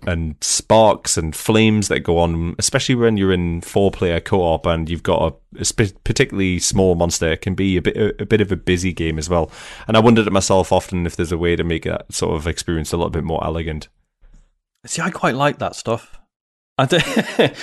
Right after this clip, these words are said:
Speaker 2: it's, it's less, I mean, yeah, now that, you know,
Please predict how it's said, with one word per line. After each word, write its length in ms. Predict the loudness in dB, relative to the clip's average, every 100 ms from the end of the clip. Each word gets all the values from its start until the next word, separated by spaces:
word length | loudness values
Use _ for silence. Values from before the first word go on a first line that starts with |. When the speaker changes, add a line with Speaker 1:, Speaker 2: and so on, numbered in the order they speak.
| 0
Speaker 2:
it's, 240 | 2 2 2
it's 260 | 2 2 2
less, 520 | 2 2 -6 -8 -4
I 80 | 0
mean, 200 | 2 2
yeah, 200 | 2 2
now 180 | 2 0
that, 400 | -2 -12 -20 -10
you 100 | -2
know, 180 | 0 -2